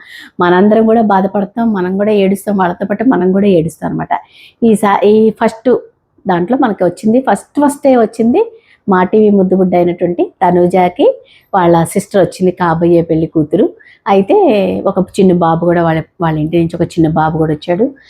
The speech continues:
తనకి సజెషన్స్ చెప్పాల్సిన అవసరమే లేదు కాబట్టి తను ఏ సజెషన్ చెప్పలేదు. తన పెళ్లి కాబట్టి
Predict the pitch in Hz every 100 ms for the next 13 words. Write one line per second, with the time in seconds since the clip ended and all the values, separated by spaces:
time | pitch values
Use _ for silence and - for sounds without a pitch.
0 | - - - 262 262 - 233 214 226 220
1 | 226 202 190 185 202 170 170 202 196 185
2 | 185 185 254 254 190 190 - 190 185 185
3 | 175 151 185 269 269 226 - 220 214 220
4 | 208 196 190 330